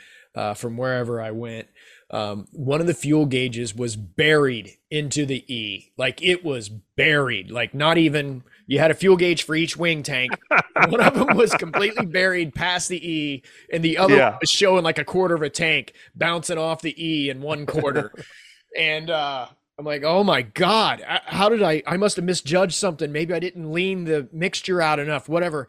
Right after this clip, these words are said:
Speaker 1: I'm out of
Speaker 2: Right.
Speaker 1: gas." And I, I landed at this little uncontrolled airport out in the middle of nowhere in South Dakota, climbed up on the, you know, tanks, looked in there and did the dipstick. I had plenty of gas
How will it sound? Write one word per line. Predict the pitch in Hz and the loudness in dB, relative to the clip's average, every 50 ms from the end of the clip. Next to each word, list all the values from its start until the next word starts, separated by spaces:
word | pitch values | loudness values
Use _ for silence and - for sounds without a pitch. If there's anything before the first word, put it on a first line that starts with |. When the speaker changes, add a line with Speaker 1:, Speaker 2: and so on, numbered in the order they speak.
| - - - - | -14 -20 -14 -8
Speaker 1:
I'm | - 165 208 | -4 -2 -2
out | 202 170 160 | -2 -2 0
of | 113 | 2
Speaker 2:
Right. | 113 123 127 123 | 4 4 4 4
Speaker 1:
gas." | 113 - - - - _ _ _ _ - | 0 -6 -14 -20 -20 _ _ _ _ -8
And | 170 170 151 120 | -6 -6 -6 -4
I, | 123 143 151 156 165 170 165 165 147 - _ - | -4 -4 -2 -2 -2 -2 -4 -6 -8 -10 _ -6
I | 131 143 147 151 | -4 -4 -4 -4
landed | 143 143 147 147 147 151 165 160 147 135 | -4 -6 -4 -4 -4 -4 -4 -6 -6 -8
at | 139 - - | -8 -10 -8
this | 143 139 - - | -10 -8 -8 -8
little | 143 151 147 135 120 | -8 -8 -8 -8 -10
uncontrolled | 143 151 147 123 147 131 - 156 143 139 127 | -10 -12 -12 -12 -12 -10 -6 -6 -6 -6 -6
airport | 135 143 143 - - 131 123 120 | -6 -6 -6 -6 -8 -8 -6 -4
out | 123 127 127 | -4 -4 -4
in | - | -6
the | 131 | -10
middle | 117 135 139 127 120 | -12 -10 -10 -8 -10
of | 117 123 | -10 -8
nowhere | 131 139 143 131 127 120 113 | -8 -6 -6 -6 -8 -8 -10
in | 113 117 | -8 -8
South | - 143 135 131 - | -8 -6 -6 -8 -10
Dakota, | - 113 - 151 147 156 151 135 123 120 - _ _ _ _ _ _ - | -12 -14 -8 -8 -6 -6 -6 -8 -8 -12 -18 _ _ _ _ _ _ -12
climbed | - 151 147 143 147 147 143 | -8 -6 -4 -4 -4 -4 -4
up | 143 139 - - | -6 -6 -6 -6
on | 135 135 135 135 | -6 -6 -6 -8
the, | 135 127 117 - _ _ _ _ _ _ _ _ - | -8 -10 -10 -10 _ _ _ _ _ _ _ _ -14
you | - 135 | -12 -10
know, | 131 131 131 | -8 -8 -8
tanks, | 117 - - 143 143 151 147 - - - | -8 -6 -6 -6 -4 -6 -8 -10 -8 -6
looked | 143 139 - - | -6 -6 -4 -4
in | 147 147 | -6 -4
there | 147 143 143 147 151 | -4 -4 -4 -4 -4
and | 143 123 | -6 -4
did | 139 143 139 | -4 -4 -4
the | 131 127 113 - _ _ | -4 -10 -10 -12 _ _
dipstick. | - 147 143 - - - 156 151 147 - - | -6 -6 -6 -6 -6 -4 -4 -4 -4 -6 -4
I | - 175 | -2 -2
had | 170 147 - | -2 -2 -4
plenty | - 160 160 147 127 117 | -10 -10 -10 -10 -10 -14
of | 104 | -14
gas | 110 101 98 - - - - | -14 -16 -16 -16 -14 -14 -14